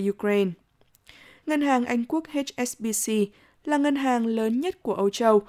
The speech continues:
bị cáo buộc chuyển tiền cho những đối tượng rửa tiền ở Nga và một vụ lừa đảo nhà đầu tư theo mô hình gọi là Ponzi. Anh quốc có thể đối mặt với một lệnh phong tỏa trên toàn quốc hoặc các hạn chế khắc nghiệt hơn đối với coronavirus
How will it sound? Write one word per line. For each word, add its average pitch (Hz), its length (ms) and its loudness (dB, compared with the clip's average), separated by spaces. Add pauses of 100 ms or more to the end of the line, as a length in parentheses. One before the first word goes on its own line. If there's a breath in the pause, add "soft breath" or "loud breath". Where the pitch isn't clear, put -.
(300 loud breath)
bị 247 160 -2
cáo 233 200 -2
buộc 277 280 0
chuyển 214 220 -2
tiền 208 340 2
cho 214 140 -4
những 208 240 -2
đối 196 140 0
tượng 233 300 -6
rửa 202 260 -2
tiền 202 220 -2
ở 196 80 -4
Nga 247 320 2 (480 soft breath)
và 285 160 4
một 262 260 0
vụ 254 180 0
lừa 226 260 0
đảo 202 300 0
nhà 190 180 -4
đầu 190 120 0
tư 208 380 0
theo 208 240 -2
mô 202 120 0
hình 202 300 -2
gọi 185 180 -6
là 185 120 -4 (100)
Ponzi. 208 440 0 (880)
Anh 269 180 4
quốc 359 240 0 (100)
có 240 180 2
thể 247 260 2
đối 196 280 2
mặt 269 320 0
với 202 120 0
một 240 160 -2
lệnh 202 300 0
phong 202 200 -6
tỏa 196 400 -2
trên 196 340 -2
toàn 190 220 -4 (100)
quốc 330 240 -2 (120)
hoặc 214 120 -6
các 240 120 -10
hạn 247 200 -8
chế 190 240 0
khắc 320 240 -8
nghiệt 262 240 2
hơn 226 220 2 (480 loud breath)
đối 247 180 4
với 247 280 2
coronavirus 220 920 -2